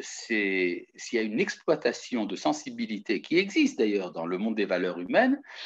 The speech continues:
cette exploitation est faite dans le sens justement du dé-, du déconstructionnisme. C'est-à-dire, euh, si je dis que l'animal a le droit au respect de sa vie, c'est pour dire qu'en fait, il n'y a plus de différence entre la vie animale et la vie humaine.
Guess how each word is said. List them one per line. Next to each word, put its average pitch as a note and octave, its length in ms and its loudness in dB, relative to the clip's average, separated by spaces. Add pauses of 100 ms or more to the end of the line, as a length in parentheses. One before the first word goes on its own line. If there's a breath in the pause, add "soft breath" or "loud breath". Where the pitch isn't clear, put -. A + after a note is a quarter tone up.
(160 loud breath)
cette - 200 -6
exploitation F3+ 560 2
est F3+ 60 0
faite G#3 180 0
dans F3+ 100 4
le D3+ 140 4
sens F#3 240 0
justement F3 320 0
du D3+ 120 -4
dé-, B2+ 360 -4
du A#2 300 -2
déconstructionnisme. A2 1080 -4 (440 loud breath)
C'est-à-dire, C3+ 640 2
euh, G#2 420 2
si - 520 0
je A#2 120 0
dis C3 300 -2
que G2+ 420 2
l'animal A2+ 760 2 (100)
a F2+ 100 2
le F#2 160 -2
droit G#2+ 280 2
au F#2+ 100 -4
respect G2+ 320 -4
de F#2+ 80 -4
sa G2 200 -4
vie, A#3 300 0 (240 loud breath)
c'est - 160 -2
pour C#3 200 2
dire G#3+ 180 2
qu'en - 160 2
fait, - 220 2
il B2+ 60 0
n'y A#2 100 4
a A2 100 6
plus D#3+ 400 -4
de B2 100 0
différence G2+ 800 -4
entre - 320 -2
la F#2 180 2
vie G#2+ 220 -6
animale F#2 400 -2
et F2+ 40 -2
la F2 120 -4
vie F#2+ 120 -8
humaine. B2+ 400 -2